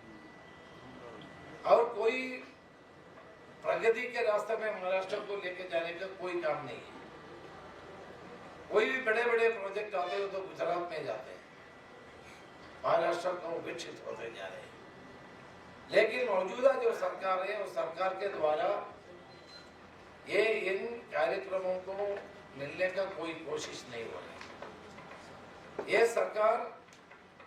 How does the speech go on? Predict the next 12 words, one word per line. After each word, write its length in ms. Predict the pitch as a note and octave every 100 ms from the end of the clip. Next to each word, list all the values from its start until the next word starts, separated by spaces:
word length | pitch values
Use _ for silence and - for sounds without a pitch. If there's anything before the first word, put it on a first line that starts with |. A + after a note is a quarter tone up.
| - - -
प्रजातंत्र 680 | C#3+ D#3 G3+ G#3+ G3 F#3 G3
से 200 | F#3 G3+
नहीं 280 | F#3+ E3+ E3+
बनाए, 420 | D3+ C#3 A#2 - - - - - - - - - - - - -
ये 180 | E3+ A3+
सरकार 680 | - - - F#3+ G3+ - - - - - - -
टूट, 240 | - -
तोड़ 440 | - - - G3+
फोड़ 280 | A3 F#3 F#3+
की 260 | F#3 F3+ F3
सरकार 460 | B2 - - -
है। 80 | -